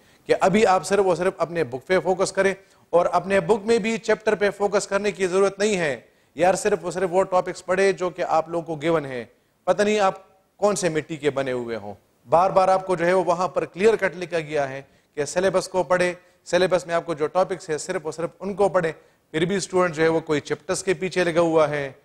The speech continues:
कोई ये कहते कि यहाँ पर तो एक एमसीक्यूज़ आया था जो कि इस सिलेबस में नहीं है।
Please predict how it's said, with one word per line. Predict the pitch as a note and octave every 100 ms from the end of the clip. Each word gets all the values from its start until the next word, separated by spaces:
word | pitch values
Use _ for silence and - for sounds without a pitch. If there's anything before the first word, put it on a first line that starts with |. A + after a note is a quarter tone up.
| _ _ -
कोई | D#3+
ये | E3 F3+
कहते | F#3 F3
कि | D3+
यहाँ | D#3+ D#3+
पर | D#3
तो | D#3
एक | D3
एमसीक्यूज़ | C#3+ B2+ C#3 D#3+ F3
आया | E3+
था | E3
जो | D3+ D3+
कि | C#3+
इस | D3+
सिलेबस | D#3+ D#3+ D3+ C#3+
में | D3+
नहीं | F3
है। | D3